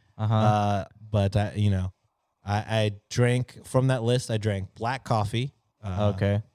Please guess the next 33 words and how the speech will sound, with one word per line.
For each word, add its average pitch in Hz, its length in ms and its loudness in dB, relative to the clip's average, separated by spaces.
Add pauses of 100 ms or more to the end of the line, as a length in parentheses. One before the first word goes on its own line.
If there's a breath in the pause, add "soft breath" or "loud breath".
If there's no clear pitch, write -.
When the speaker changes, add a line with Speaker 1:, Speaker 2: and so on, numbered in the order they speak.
(140)
Speaker 2:
you 101 60 -14
can 110 100 0
only 120 160 4
have 131 160 0
black, 98 400 -6
no 101 160 -2
creamer 98 560 -2
or 101 100 -4
Speaker 1:
Mm-hmm, 95 60 -4
Speaker 2:
dairy. 113 320 0
Speaker 1:
mm-hmm. 107 240 -2 (400)
Speaker 2:
Uh, 101 340 -2 (320)
water 113 760 0
and 101 480 0 (280)
Sprite. 92 440 -6 (440)
Those 104 120 -6
are, 104 100 -6
like, 95 160 -10
the 98 100 -14
three 117 240 0
things 107 340 2
I 101 80 4
drink. 90 440 -4 (280)
Speaker 1:
Mm. 104 200 -2
Speaker 2:
but 113 100 2
I 123 80 4
can 127 180 -2
only 170 200 2
drink 147 260 -2
that 131 180 0
up 120 200 0
until 107 360 0
four. - 500 -2